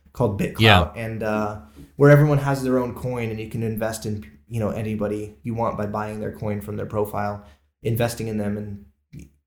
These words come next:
Speaker 1: yeah. Um, anyway, it's, I haven't been too active.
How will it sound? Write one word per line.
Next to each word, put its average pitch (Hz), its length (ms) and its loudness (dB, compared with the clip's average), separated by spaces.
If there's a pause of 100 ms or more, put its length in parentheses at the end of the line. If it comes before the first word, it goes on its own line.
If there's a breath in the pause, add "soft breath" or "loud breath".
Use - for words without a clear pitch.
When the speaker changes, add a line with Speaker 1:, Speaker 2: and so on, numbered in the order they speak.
Speaker 1:
yeah. 104 300 -2 (100)
Um, 127 280 4
anyway, 123 340 6 (560 loud breath)
it's, - 420 2
I 139 80 4
haven't 170 240 6
been 170 120 4
too 143 140 2
active. 180 540 0